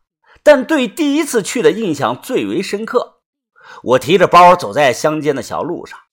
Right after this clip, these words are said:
在地里干活的本地人时常用很怪异的目光看着我。把头和我约定的汇合地点啊，就在三十里村。这个村子和后沟一样，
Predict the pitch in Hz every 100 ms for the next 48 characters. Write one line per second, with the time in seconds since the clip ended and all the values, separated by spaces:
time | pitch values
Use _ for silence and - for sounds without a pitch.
0 | _ _ - - 254 247 226 302 190 160
1 | 175 180 143 - 208 208 104 135 175 120
2 | 143 - - - 220 180 175 233 185 120
3 | - 101 117 - 202 165 202 104 123 196
4 | 117 165 175 143 - - - 113 _ _
5 | _ _ _ _ _ _ _ _ _ _
6 | - 170 202 220 330 160 269 339 131 113
7 | 135 - - - 127 185 226 214 185 110
8 | 101 - 151 104 160 156 90 71 92 92
9 | 190 110 95 76 - 175 156 139 110 76
10 | - 127 _ _ _ _ _ - - 381
11 | 359 214 - 320 339 196 113 175 - 302
12 | 156 220 254 165 254 -